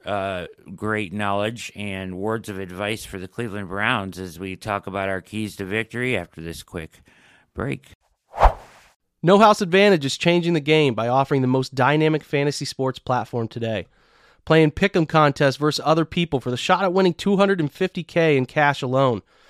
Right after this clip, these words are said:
Speaker 2: Download the app, choose a contest, select your player props, earn points for correct picks,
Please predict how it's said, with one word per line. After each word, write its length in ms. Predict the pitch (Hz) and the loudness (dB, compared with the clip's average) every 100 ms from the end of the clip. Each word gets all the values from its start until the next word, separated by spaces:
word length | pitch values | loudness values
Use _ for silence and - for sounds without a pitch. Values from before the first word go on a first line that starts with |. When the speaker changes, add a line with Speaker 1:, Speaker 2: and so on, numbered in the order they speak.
| _ - | _ 0
Speaker 2:
Download 340 | 156 180 180 | 4 4 2
the 140 | 170 | 4
app, 280 | 175 147 - | 4 4 0
choose 220 | - 180 | -6 -6
a 40 | 160 | -2
contest, 560 | 175 170 165 160 135 | 2 2 4 0 0
select 320 | - 143 170 165 | 0 0 0 -2
your 60 | |
player 300 | - 160 160 | 0 2 2
props, 340 | 156 156 151 - | 4 4 4 0
earn 240 | 147 185 208 | 2 2 2
points 340 | - 175 180 | 0 0 0
for 140 | - 139 | -4 -8
correct 440 | - 120 156 _ | -6 -2 -2 _
picks, 340 | 151 139 - | -4 -2 -6